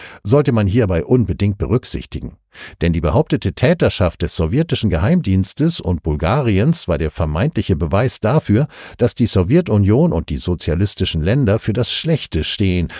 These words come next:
was die kapitalistischen Länder inklusive der U S A in umso hellerem Licht erstrahlen lässt. Dies bestätigte der damalige U-S-Präsident Reagan nur zwei Jahre später,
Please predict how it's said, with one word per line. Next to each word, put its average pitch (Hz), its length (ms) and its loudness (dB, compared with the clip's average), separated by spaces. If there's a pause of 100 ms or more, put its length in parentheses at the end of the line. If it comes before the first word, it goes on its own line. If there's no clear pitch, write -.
(140)
was 170 180 4
die 156 100 0
kapitalistischen 113 840 2
Länder 95 380 2
inklusive 104 560 0
der 90 160 0
U 87 160 0
S 82 160 -2
A 95 160 2
in 135 220 0
umso 113 360 2
hellerem 80 420 0
Licht 64 280 -8
erstrahlen - 640 -6
lässt. - 340 -10 (600)
Dies 165 200 4
bestätigte 139 640 0
der 127 160 2
damalige 92 540 2
U-S-Präsident 92 840 0
Reagan 107 380 2
nur 80 180 -2
zwei 87 280 -2
Jahre 92 260 0
später, 107 500 -2